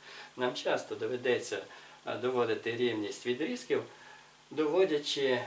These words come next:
рівність трикутників, у яких ці відрізки є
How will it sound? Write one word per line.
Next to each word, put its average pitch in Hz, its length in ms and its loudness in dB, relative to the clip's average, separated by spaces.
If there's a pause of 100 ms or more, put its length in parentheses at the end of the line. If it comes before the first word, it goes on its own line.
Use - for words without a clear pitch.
рівність 131 480 0
трикутників, 147 800 -2
у 139 60 -2
яких 151 640 -2
ці 156 240 0
відрізки 127 880 0 (480)
є 120 380 -4